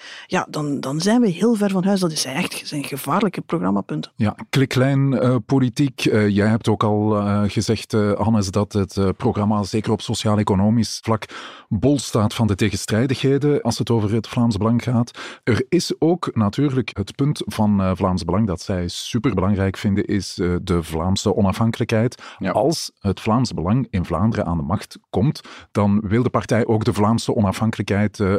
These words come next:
Speaker 2: uitroepen. Hè? Gaat
Speaker 3: Ja.
Speaker 2: dat zomaar gaan?
Speaker 3: Op een of andere manier, want ze zeggen zelf in hun programma dat ze geen revolutie prediken, dat ze dus niet, eh, mochten ze aan de macht komen, gewoon zomaar eenzijdig de onafhankelijkheid gaan uitroepen. Dus zij willen,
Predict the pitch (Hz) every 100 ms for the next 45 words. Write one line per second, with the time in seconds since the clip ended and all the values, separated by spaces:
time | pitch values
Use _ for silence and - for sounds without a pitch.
0 | - - 117 - 95 90 82 107 98 104
1 | 113 - 139 127 127 123 120 98 101 95
2 | 98 101 92 87 85 104 117 107 - 90
3 | 92 90 87 101 98 98 92 85 82 95
4 | 104 92 87 - 85 - - - - -
5 | 110 98 101 92 113 - 147 117 127 143
6 | 147 151 160 - 90 - 90 85 - 104
7 | 110 - - - 98 95 92 92 87 90
8 | 87 92 92 - 92 85 87 82 - -
9 | - - - 87 92 92 87 92 90 85
10 | 90 82 90 90 85 - 90 90 85 78
11 | 90 90 - 95 85 82 85 - 82 80
12 | 107 - 127 113 101 92 87 - 90 92
13 | 98 98 95